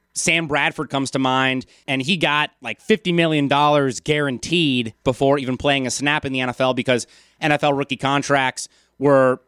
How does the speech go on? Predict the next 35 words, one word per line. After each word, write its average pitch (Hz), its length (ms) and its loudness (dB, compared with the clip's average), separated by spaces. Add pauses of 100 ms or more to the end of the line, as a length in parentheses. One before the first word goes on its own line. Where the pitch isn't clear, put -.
just 131 240 -6
negotiated 131 880 0
by, 123 480 0 (300)
uh, 120 100 -2
kind 143 240 0
of 123 120 -2
a, - 20 -4
a - 320 -8
open 175 320 2
season, 170 420 0
so 139 180 0
to 127 80 0
speak. 135 440 0 (600)
So 202 360 4
do 156 180 -4
you 285 80 4
think 285 160 -2
there's 233 160 4
a 208 40 2
way 208 160 2
forward 208 420 2
for, 185 280 2
for 165 160 -2
the 156 140 0
N 160 100 2
F - 140 0
L 160 140 2
to 135 80 -4
switch - 260 -2
things 151 240 2
around 139 460 0
when 139 100 0
it - 180 -16
comes 147 280 -2
to 131 320 4